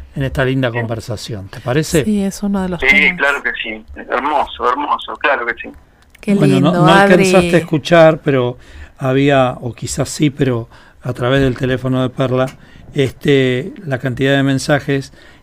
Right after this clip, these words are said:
Speaker 1: y de gente conmovida que está con tu historia,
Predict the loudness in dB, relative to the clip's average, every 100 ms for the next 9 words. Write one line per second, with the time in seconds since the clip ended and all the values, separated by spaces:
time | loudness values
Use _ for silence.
0 | -4 -2 0 0 -2 -4 -4 -4 -4 -4
1 | -2 -2 0 -2 -4 -6 -6 -6 -6 -8
2 | -2 -2 0 -2